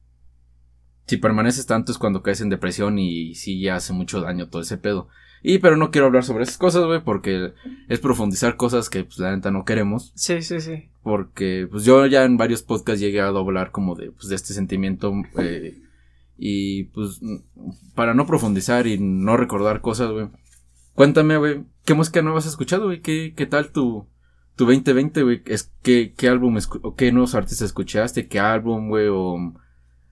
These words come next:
Speaker 1: ¿A, a qué género ahora te, te, como que te disparaste más, güey? ¿Norteño?
Speaker 2: Sí, sí, sí. Este, ahorita lo que, lo que en esta cuarentena me puse a escuchar mucho, mucho fue folk.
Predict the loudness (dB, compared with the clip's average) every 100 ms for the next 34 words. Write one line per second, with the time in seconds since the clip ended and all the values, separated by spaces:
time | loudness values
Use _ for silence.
0 | -20 _ _ -10 -8 -8 -12 _ -4 -2
1 | 2 2 4 4 6 6 6 4 2 -2
2 | -2 -2 -4 -6 _ -2 -2 -2 -4 -2
3 | -4 -2 -2 0 0 2 2 2 0 -4
4 | 0 -2 -2 -2 0 0 0 -2 -4 -2
5 | 2 4 4 2 -2 -4 -2 0 0 -4
6 | -12 _ -6 -2 -4 -2 0 2 2 2
7 | 0 -4 -12 -20 -20 -20 -20 -20 _ _
8 | _ _ 2 6 6 6 6 6 4 4
9 | 6 4 4 2 4 6 6 6 8 6
10 | 6 6 6 6 4 4 2 2 4 4
11 | 2 0 0 -2 -2 0 2 0 -2 -2
12 | -2 0 0 0 -6 -2 2 4 2 2
13 | 2 2 -2 -18